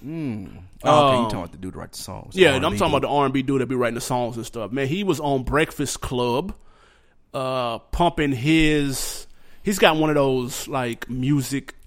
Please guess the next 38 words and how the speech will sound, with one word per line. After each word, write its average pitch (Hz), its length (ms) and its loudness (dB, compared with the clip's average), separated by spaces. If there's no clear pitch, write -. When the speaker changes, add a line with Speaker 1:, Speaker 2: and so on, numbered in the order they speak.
Speaker 2:
exhibition 135 720 -4
joints. 127 320 -4
It's 127 120 -8
in, 131 120 -4
like, 117 160 -8
Indiana. 120 400 -4
It's 127 80 -6
kinda 147 160 -2
like 127 140 0
Revolt. 120 540 -2
It's - 80 -14
like 139 100 -2
a - 20 -4
Speaker 1:
Ex- 110 120 -8
Speaker 2:
conference. 123 540 -4
Speaker 1:
Mm. 95 280 -14
In 104 180 -8
Indiana? 113 640 -4
Speaker 2:
Yeah, 147 160 -2
it's 139 140 0
in 143 100 -2
Indiana. 143 340 -2
He 139 80 -2
took 165 200 -2
it - 60 -8
to 165 60 -2
the 147 80 0
Midwest. 143 460 2
He 151 60 -8
said 139 140 -4
that 135 60 0
was 127 100 -4
untapped 131 400 -6
territory. 123 560 -6
Speaker 1:
Shout 127 240 -10
out 120 120 -8
Indiana. 104 420 -10
Speaker 2:
Absolutely. 131 680 0